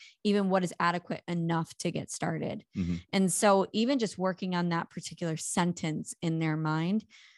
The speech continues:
Speaker 1: the first thing we say is, "Thoughts are optional."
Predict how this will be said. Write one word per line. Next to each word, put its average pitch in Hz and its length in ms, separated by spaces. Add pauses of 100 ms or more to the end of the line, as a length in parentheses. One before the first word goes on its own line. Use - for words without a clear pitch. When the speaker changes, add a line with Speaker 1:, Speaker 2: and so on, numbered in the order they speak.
(200)
Speaker 1:
the 208 80
first 240 240
thing 226 120
we 196 120
say 175 260
is, 170 260 (1200)
"Thoughts 185 260
are 190 100
optional." 165 520